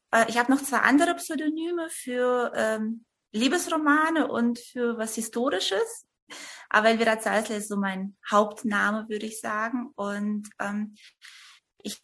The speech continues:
habe mit siebzehn Jahren angefangen, meinen ersten Roman zu schreiben.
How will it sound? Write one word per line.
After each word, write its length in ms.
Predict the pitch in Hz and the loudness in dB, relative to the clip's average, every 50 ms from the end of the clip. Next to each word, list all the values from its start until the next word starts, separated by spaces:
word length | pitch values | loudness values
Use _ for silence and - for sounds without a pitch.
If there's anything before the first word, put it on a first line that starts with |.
| - 220 | -4 4
habe 480 | 214 247 277 294 294 294 294 285 277 277 | 8 8 8 8 6 2 2 2 2 2
mit 280 | 254 233 226 233 - - | 2 0 0 -2 -4 -12
siebzehn 540 | - - - 440 - - - - 311 262 | -10 -2 -2 -2 -2 -2 -4 2 2 2
Jahren 300 | 226 208 202 226 254 247 | 4 4 4 4 4 4
angefangen, 480 | - 208 233 240 277 277 269 247 240 233 | 4 2 2 2 0 0 0 0 2 2
meinen 140 | 220 202 190 | 0 0 0
ersten 360 | 185 208 226 - - 240 226 | 0 0 0 0 0 -2 0
Roman 320 | 208 196 185 180 180 202 | 0 2 0 0 0 0
zu 140 | 202 - 190 | -2 -4 -6
schreiben. 580 | - - 180 175 165 165 165 165 - 165 170 | -8 -6 -6 -6 -6 -6 -8 -8 -10 -12 -14